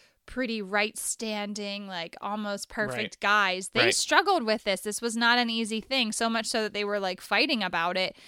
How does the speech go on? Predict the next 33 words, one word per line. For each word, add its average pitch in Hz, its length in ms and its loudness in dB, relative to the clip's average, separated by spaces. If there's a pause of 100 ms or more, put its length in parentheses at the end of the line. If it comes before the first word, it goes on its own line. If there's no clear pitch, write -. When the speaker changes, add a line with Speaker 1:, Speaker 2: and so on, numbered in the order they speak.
(220)
Speaker 1:
It's - 180 -6
kind 240 280 2
of 254 80 2
nice 240 240 2
to - 120 -4
know 208 300 2
that, 190 280 0
yeah, 202 200 0
they 196 160 0
were 214 160 -2
human. 202 380 -6
They 185 100 -6
struggled 185 460 -6
with 185 160 -6
all 170 180 -2
the 202 140 -6
same 196 260 -8
things 196 240 -10
that 180 180 -4
we 190 160 -6
do. 175 460 -4
Speaker 2:
Right. 98 180 -10 (240)
Speaker 1:
And 202 280 0 (420)
thankfully 233 640 2
got 202 300 2
to 214 140 -2
a 196 40 0
point 202 280 -6
where 190 120 -6
they, 185 240 -2
it, - 160 -8
something 196 320 -6
clicked, - 440 -2